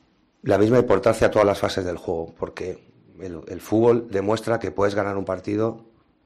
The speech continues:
en la estrategia. De hecho, se consigue muchas veces. Por lo tanto, ¿por qué vamos a dejar de darle importancia, por ejemplo, a la estrategia? No, se la hay que dar, y mucha, porque define partidos. Pero es que también define partidos, eh, saber controlar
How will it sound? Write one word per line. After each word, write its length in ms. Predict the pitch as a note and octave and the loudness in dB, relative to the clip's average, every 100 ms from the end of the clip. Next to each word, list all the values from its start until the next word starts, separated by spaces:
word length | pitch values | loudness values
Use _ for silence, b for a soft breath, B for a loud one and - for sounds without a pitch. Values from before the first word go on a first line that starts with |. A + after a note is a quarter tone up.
| _ _ - | _ _ -12
en 100 | F#2+ | -10
la 60 | |
estrategia. 480 | F2+ - G#2+ C3+ G2 | -10 -6 -6 -6 -8
De 60 | F#2+ | -10
hecho, 140 | G#2 | -8
se 120 | F#2+ | -8
consigue 300 | F2+ F2+ G#2+ | -8 -6 -6
muchas 280 | F#2+ F2 E2 | -6 -8 -10
veces. 220 | F#2 F#2 | -10 -10
Por 140 | - E2 | -14 -12
lo 40 | |
tanto, 200 | F2+ F#2+ | -10 -8
¿por 120 | F2+ | -10
qué 120 | F2+ G2 | -8 -4
vamos 260 | G2+ F#2+ | -4 -6
a 40 | F2+ | -10
dejar 260 | F2 F2 | -10 -10
de 80 | F2+ | -8
darle 180 | F2+ F2 | -8 -10
importancia, 480 | E2+ E2 F#2+ G2 - | -12 -12 -10 -10 -8
por 200 | F#2 E2+ | -8 -6
ejemplo, 360 | - G2 F#2+ | -8 -10 -6
a 40 | F2+ | -8
la 60 | |
estrategia? 500 | - D#2 F2 - - b b b b | -8 -14 -14 -16 -20 b b b b
No, 180 | F#2+ - | -12 -10
se 140 | - | -12
la 80 | E2 | -10
hay 60 | |
que 100 | E2 | -8
dar, 160 | F2+ G2 | -4 -4
y 60 | G2 | -4
mucha, 280 | A2 C#3+ | -4 -2
porque 200 | C3+ F2+ | -2 -4
define 300 | F#2 - G#2+ | -6 -6 -8
partidos. 480 | - E2 F#2+ F2 - B B B B - | -8 -10 -10 -12 -14 B B B B -14
Pero 80 | |
es 60 | F2+ | -8
que 60 | F#2 | -6
también 220 | F#2+ G#2+ | -4 -2
define 300 | G#2 G2+ G2 | -2 -2 -2
partidos, 640 | F#2 F2 G#2 A2+ A#2 - b b b b b _ - | -4 -2 0 0 0 -12 b b b b b _ -10
eh, 440 | G2 F2+ F2+ F2 _ | -8 -8 -10 -16 _
saber 320 | - F#2 F#2+ F#2 | -8 -6 -4 -4
controlar 640 | G2 - F2+ G2+ G#2+ | -6 -6 -4 -2 -4